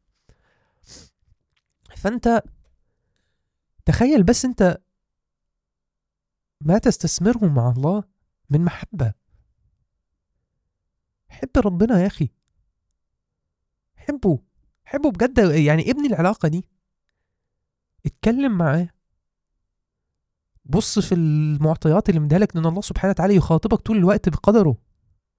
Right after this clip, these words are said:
يخاطبك طول الوقت بقدره، بس اللي يفهم واللي يسمع واللي يتحسس الرسائل دي.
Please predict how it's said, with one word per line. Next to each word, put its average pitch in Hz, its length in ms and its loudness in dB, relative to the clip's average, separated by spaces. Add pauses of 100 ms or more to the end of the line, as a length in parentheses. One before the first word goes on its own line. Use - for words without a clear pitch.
(1040)
يخاطبك 175 440 4
طول 233 140 2
الوقت 220 240 4
بقدره، 202 400 2
بس 147 220 0
اللي 156 140 2
يفهم 226 320 0
واللي 143 140 4
يسمع 190 360 -2 (600)
واللي 143 180 2
يتحسس 165 600 -2
الرسائل 156 480 0
دي. 175 140 -8